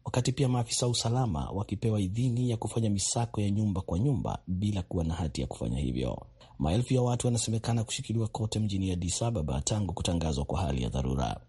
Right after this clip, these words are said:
Tume hiyo imeongeza kusema kwamba baadhi ya washukiwa wameshikiliwa kwenye vituo vya polisi vinavyosemekana kuwa na misongamano mikubwa.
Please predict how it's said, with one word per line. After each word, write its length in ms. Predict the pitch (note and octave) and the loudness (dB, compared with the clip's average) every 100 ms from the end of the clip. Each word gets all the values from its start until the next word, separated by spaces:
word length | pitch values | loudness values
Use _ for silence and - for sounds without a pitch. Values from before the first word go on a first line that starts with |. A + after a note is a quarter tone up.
| - | -4
Tume 240 | - C#3+ C#3 | 2 4 6
hiyo 120 | C#3 | 4
imeongeza 460 | C3 A#2+ A#2+ A#2 | 4 2 2 0
kusema 300 | A2 - A2 | 0 0 -2
kwamba 260 | G#2+ A2+ G#2+ | 0 -2 0
baadhi 360 | G2 G2+ G2+ G2+ | 0 0 0 0
ya 60 | |
washukiwa 640 | F#2 - - C3 A#2+ A#2+ C3 | -2 -4 -4 -2 0 0 0
wameshikiliwa 580 | C#3 B2 - A#2+ B2+ | 0 -2 -4 -2 -2
kwenye 240 | A2+ A2 G#2 | 0 0 0
vituo 300 | G#2 - G#2 | -2 0 0
vya 140 | G2 | 0
polisi 460 | - F2+ D3+ - - | 0 -2 0 -2 0
vinavyosemekana 840 | A#2+ B2+ A#2 - G#2 G2+ G2+ F#2 | 2 2 2 0 -2 -2 -2 -2
kuwa 160 | E2 D#2 | -2 -2
na 60 | C#2 | -2
misongamano 560 | C2+ C#2 C2+ A1+ C2 | -2 -2 -2 -2 -2
mikubwa. 580 | B1+ - B1 A#1+ G1+ | -2 -4 -2 -2 -4